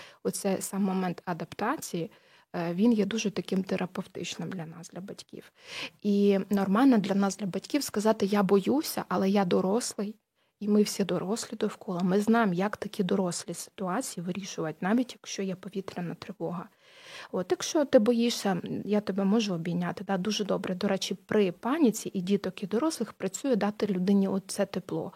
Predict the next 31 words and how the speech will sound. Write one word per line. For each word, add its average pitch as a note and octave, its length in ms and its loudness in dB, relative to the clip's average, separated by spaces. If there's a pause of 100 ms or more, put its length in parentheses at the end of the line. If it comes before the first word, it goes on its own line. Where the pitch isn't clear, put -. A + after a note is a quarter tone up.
(460)
Е, F#3+ 240 -2
накрити A3+ 400 -2
себе F3 300 -6
пледом, G3 560 -2
випити B3 360 -4
чаю, F#3+ 520 -2
до F#3 120 -4
речі. F3+ 380 -8 (360)
Це - 180 -20
дуже G#3 200 2
добре G3 300 -2
працює. F#3+ 520 -4 (380)
От, G3 300 4
тому C4+ 320 0
так C#4+ 200 4
запропонувати, A#3 840 4
давай G#3 240 2
ми G3+ 140 6
перечекаємо F4+ 640 0
десять C#4 340 -2
хвилин, A3+ 380 2
а G#3 80 -2
потім C4+ 440 2
от G3+ 140 2
дитині G#3 360 4
дуже G#3 240 2
важливо G3 400 0
розуміти, F#3+ 440 0
що - 200 -2
буде F#3 220 0
потім. - 480 -8